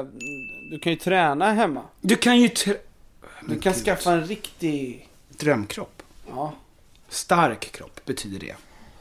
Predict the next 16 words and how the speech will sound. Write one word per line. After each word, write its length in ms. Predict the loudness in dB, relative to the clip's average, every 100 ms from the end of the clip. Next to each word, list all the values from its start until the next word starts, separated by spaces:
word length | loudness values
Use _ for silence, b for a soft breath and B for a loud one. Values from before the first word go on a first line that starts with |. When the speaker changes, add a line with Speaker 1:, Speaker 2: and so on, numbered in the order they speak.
| -6
Speaker 2:
Man 140 | 2 4
kanske 300 | 6 6 6
ska 140 | 6
börja 160 | 8 8
läsa 560 | 8 8 8 6 4
lite, 360 | 4 4 4 -2
Tom. 180 | -8 -12 -14 -20 -20 -20 2
Är 100 | 6
det 120 | 8
en 100 | 8
hobby? 340 | 6 -6 -12 -18 -20 -20 -20 -18 -8
Speaker 1:
Det 320 | 0 4 6
är 160 | 8 8
ju 100 | 6
en 60 | 6
hobby. 480 | 6 4 4 2